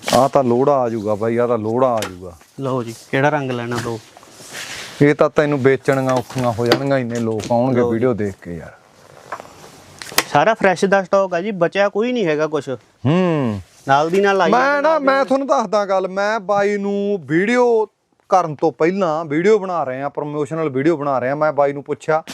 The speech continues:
Speaker 1: ਮੈਂ ਕਿਹਾ, "ਵੀਰੇ ਯਾਰ, ਕੋਈ ਕਲੀਅਰੈਂਸ ਲਈ ਕੋਈ ਸੇਲ?" ਉਹ ਕਹਿੰਦਾ, "ਨਹੀਂ ਬਾਈ, ਅਸੀਂ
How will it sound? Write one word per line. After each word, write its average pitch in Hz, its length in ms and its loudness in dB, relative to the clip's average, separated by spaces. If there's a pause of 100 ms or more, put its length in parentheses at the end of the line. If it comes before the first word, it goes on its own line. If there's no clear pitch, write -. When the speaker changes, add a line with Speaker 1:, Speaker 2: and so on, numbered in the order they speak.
(340)
Speaker 1:
ਮੈਂ 160 140 2
ਕਿਹਾ, 170 100 4
"ਵੀਰੇ 175 260 4
ਯਾਰ, 160 320 0 (340)
ਕੋਈ 175 420 0 (300)
ਕਲੀਅਰੈਂਸ 208 560 2
ਲਈ 170 260 0
ਕੋਈ 160 260 -2
ਸੇਲ?" 160 440 0
ਉਹ 156 100 0
ਕਹਿੰਦਾ, 156 180 -4
"ਨਹੀਂ 143 240 -2
ਬਾਈ, 139 300 2 (280)
ਅਸੀਂ 147 160 -4